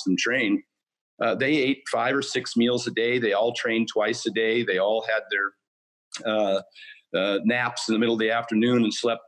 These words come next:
nine hours a night. Any of them that you would talk to for any length of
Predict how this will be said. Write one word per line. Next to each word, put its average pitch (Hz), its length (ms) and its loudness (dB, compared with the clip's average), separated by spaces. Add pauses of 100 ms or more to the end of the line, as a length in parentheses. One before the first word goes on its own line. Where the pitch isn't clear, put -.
(140)
nine 117 280 -2
hours 113 300 0
a 101 40 -2
night. 110 300 0
Any 131 180 2
of 127 120 -2
them 120 100 2
that 117 160 -2
you 117 60 2
would 110 120 2
talk 135 280 -2
to 110 180 2
for 104 100 0
any 110 120 0
length 107 260 -2
of 104 60 -6